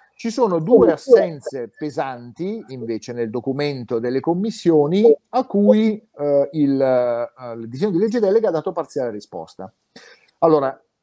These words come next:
il documento delle commissioni finanze non ha detto nulla per quanto riguarda la tassazione sul patrimonio. Ora, noi del Partito Democratico, come noto, avevamo avanzato una proposta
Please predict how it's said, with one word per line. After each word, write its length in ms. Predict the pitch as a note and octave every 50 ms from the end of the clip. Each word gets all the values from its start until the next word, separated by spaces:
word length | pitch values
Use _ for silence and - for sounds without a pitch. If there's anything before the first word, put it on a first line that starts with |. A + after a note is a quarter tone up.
| _ _
il 220 | - F#3 F#3 F3 D#3
documento 720 | E3+ A3 - - A#3+ A#3 B3 A3+ F#3+ E3+ D#3 C3 - C#3
delle 160 | C#3 C#3+ D3
commissioni 420 | - F#3 F#3 F#3+ F3 - A#3 A3+
finanze 440 | A3 - A#3 A#3 A#3 A#3+ A#3 - G#3+
non 100 | F#3+ F3+
ha 60 | F3+
detto 420 | F3+ G3+ F3+ - _ - D3+ C3 - -
nulla 840 | D3+ D#3 E3+ G3 A#3+ C4+ C4+ C4 B3+ B3+ B3+ B3+ B3+ B3 A#3+ A#3+ - _ _ _ _
per 140 | - E3 D#3
quanto 240 | F3 G3 G3 - A#3+
riguarda 320 | A#3 G3 G3 G3+ G#3 A3
la 80 | G#3 -
tassazione 440 | - F#3+ - G#3+ G3 - G3+ F#3+ E3+
sul 120 | - D#3+
patrimonio. 640 | C3 C3 A#2+ G#2+ A2 A2 G2 F2 F2 E2+ E2 E2 _ _ _ _ _ _ _ _ _ _
Ora, 360 | - F#3+ F3+ D3+ C3 A#2 - - _ _ _
noi 340 | - C#3 D#3 F#3 G3 F#3 E3+
del 100 | D#3+ -
Partito 260 | D3+ C#3+ - D3 C#3+
Democratico, 600 | C#3 C#3 C3+ C3+ B2+ D#3 E3+ D#3+ - A#2+ B2 B2
come 180 | - D3+ E3+ F#3+
noto, 400 | G3+ G3+ F3+ D3 - - A2+ - -
avevamo 400 | D3 C#3+ C#3 C#3+ D#3+ D#3 D3 C3+
avanzato 580 | C3 A#2 C3 C3 B2 - E3 D#3 C3+ - -
una 120 | A#2 A#2+ A#2+
proposta 640 | - C#3+ C#3 - E3+ D3+ C3 - - - A2 A2